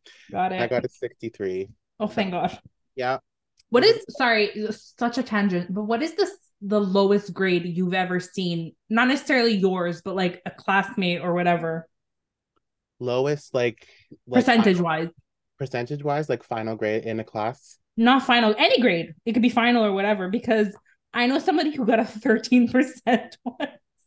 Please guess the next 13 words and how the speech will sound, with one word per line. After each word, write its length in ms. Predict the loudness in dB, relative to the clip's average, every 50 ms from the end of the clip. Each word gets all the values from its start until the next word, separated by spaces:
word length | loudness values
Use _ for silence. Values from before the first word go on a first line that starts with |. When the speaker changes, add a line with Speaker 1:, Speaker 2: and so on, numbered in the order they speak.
| _ _ 4
Speaker 2:
Oh, 220 | 6 8 8 8
I 160 | 8 6 4
got 160 | 6 6 2 2
a 60 | 0
six 300 | 0 0 0 0 0 -2
percent 440 | -6 -6 -6 -6 -6 -8 -8 -6 -6
once. 440 | -8 -6 -6 -8 -10 -14 -20 -14 -8 -4
Speaker 1:
Oh, 200 | -2 0 0 0
I 140 | 0 0 -2
love 340 | -2 -4 -4 -4 -4 -2 -4
it. 240 | -4 -4 -6 -10 -10 _ 4 4
On 180 | 4 4 4 2
what? 340 | 0 -2 -4 -4 -6 -6